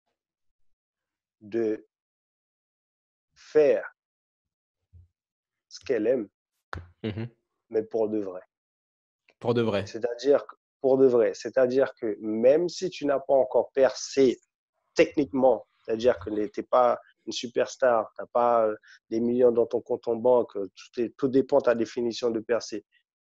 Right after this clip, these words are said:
Speaker 1: Euh, même si t'es pas encore arrivé à ce point-là,
Speaker 2: Mhm.
Speaker 1: mais si tous les jours, tu te
Speaker 2: Hmm.
Speaker 1: lèves et tu fais le travail demandé pour arriver à ce moment-là, à ce niveau-là, pour moi, tu as percé.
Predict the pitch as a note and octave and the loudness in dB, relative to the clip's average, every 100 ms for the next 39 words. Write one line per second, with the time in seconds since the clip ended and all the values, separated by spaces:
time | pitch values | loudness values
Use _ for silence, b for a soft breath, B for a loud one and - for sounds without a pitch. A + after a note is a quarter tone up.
0 | - A#2 A2 A2 G#2 - B2+ C3+ D3 F3+ | -4 -2 0 0 -2 -6 -4 0 0 0
1 | D#3+ C#3+ D3 C3+ C#3 B2+ B2 A#2 B2+ A#2 | -2 0 2 2 2 2 4 2 4 2
2 | - A2 - A2+ A2+ B2 - _ _ - | 0 -12 -6 -2 0 0 -2 _ _ -10
3 | A2+ B2+ A#2+ G#2+ - A2+ - E3 F#3 F3 | -8 -6 -4 -4 -4 -8 -4 4 4 6
4 | D3 A#2+ - - _ - A2 B2 B2 A#2+ | 4 2 2 -14 _ -4 0 2 2 2
5 | F#2 - _ - G#2 - - - A#2+ G#2+ | 0 -8 _ -14 -12 -12 -14 -4 -4 -4
6 | F#2+ - B2+ C#3+ C#3 D3+ D#3 F#2 _ _ | -6 -4 2 2 4 6 4 2 _ _
7 | _ _ _ _ _ _ _ _ _ _ | _ _ _ _ _ _ _ _ _ _
8 | A2 A#2 A#2 A2 G2+ _ _ _ _ _ | -4 0 2 0 -4 _ _ _ _ _
9 | A2+ A2 A2+ A#2+ B2+ A#2+ - A#2+ A2+ A#2 | -2 2 2 2 2 2 -2 -4 0 0
10 | C3 D#3+ A2+ A2+ - A2+ A2+ A#2+ C3 b | 0 -4 -10 -12 -10 -8 -4 -2 -4 b
11 | b _ A2+ A#2 A2+ G#2 F#2+ G2 - | b _ -6 -6 -6 -10 -10 -14 -18